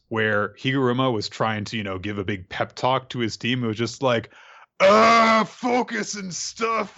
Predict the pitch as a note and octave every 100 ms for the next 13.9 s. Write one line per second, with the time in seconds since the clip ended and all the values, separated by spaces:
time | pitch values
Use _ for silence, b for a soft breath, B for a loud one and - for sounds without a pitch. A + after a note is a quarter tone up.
0 | E3 F3 F#3+ F3+ F#3+ G3 G#3+ G#3+ G#3 G3+
1 | G3 F#3+ D3+ C3 B2+ b b b - -
2 | D3 D3 C3 C3 - C#3 A#2+ A2+ A#2+ A#2+
3 | A#2 C3 - D#3 D#3+ D#3 - _ - G#2
4 | G#2 G2+ G#2+ G#2+ D3+ F3+ D3+ A#2+ A2 G#2+
5 | B2 - C#3+ B2 C#3+ C3 C3+ A#2 C#3+ D3+
6 | C#3 A#2+ _ _ G#2 G2 G2 A#2+ A#2+ A#2
7 | A2+ G#2 B2 B2 B2+ A#2 A2+ A2 G#2 G#2
8 | G#2 G2+ G#2 G#2+ A2 - G#2 G2+ G#2 G2+
9 | G#2+ G#2 - G#2+ F#2 - b b b b
10 | - F#2+ F#2+ F#2+ G2+ F#2+ G#2+ A#2+ B2 B2
11 | A#2 A#2+ A2+ D#2+ E2+ F2 D#2+ D#2+ G2 G#2+
12 | B2 G#2+ G#2 G#2+ A#2+ A#2 _ _ G#2 F#2+
13 | A2 A2+ G#2+ A2+ A2+ A2 A2 G2 F#2+